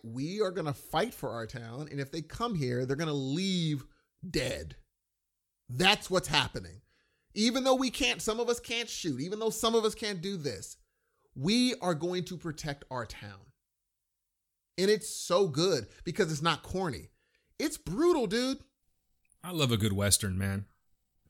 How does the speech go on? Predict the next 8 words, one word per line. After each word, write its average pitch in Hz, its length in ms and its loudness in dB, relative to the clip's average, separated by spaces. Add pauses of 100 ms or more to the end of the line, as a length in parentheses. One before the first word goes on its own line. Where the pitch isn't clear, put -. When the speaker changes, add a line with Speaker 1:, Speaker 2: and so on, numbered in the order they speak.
(340)
Speaker 1:
Wh-, 180 180 -2
when 196 180 2
you're 226 160 -2 (180)
trying 262 260 0
to 247 40 -2
protect 233 340 -2
a 185 40 -10
town, 220 560 0